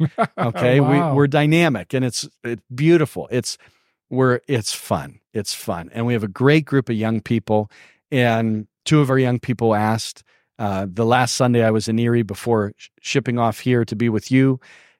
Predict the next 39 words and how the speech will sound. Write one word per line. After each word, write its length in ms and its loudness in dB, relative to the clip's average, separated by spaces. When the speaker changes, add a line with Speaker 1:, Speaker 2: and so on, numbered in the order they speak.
Speaker 2:
and 560 0
beautiful 400 2
experience. 580 -4
Young 200 2
man 280 2
was 160 -4
testifying 800 -2
about 220 -2
how 200 2
the 100 -2
Lord 240 2
spared 360 2
him. 220 -2
Somebody 400 0
in 100 2
the 120 2
inner 160 0
city 300 -2
pulled 220 -4
a 60 -4
gun 240 2
on 160 2
him, 200 -2
and 120 4
the 60 4
Speaker 1:
Mm. 60 0
Speaker 2:
Lord 180 2
held 240 2
him 80 0
silent. 680 -2
The 80 -8
Lord 200 2
spared 280 0
his 140 -6
life. 380 -14
And 100 -8
he 60 -8
stood 300 0
up, 260 0